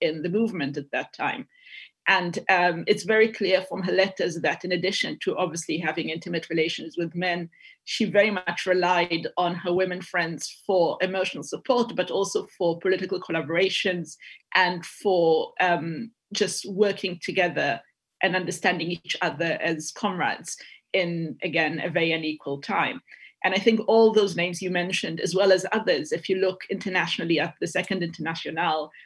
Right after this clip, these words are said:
you have leading figures in the Netherlands, in Britain, in France, women who basically worked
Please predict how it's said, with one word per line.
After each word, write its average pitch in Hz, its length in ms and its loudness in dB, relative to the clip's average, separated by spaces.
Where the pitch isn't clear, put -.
you 175 120 0
have 165 280 0
leading 185 480 0
figures 160 640 -2
in 170 160 -2
the 160 80 -2
Netherlands, 214 800 2
in 165 240 -4
Britain, 190 480 2
in 147 140 -4
France, 185 520 -2
women 180 480 -2
who 190 140 -2
basically 180 580 -2
worked 170 460 0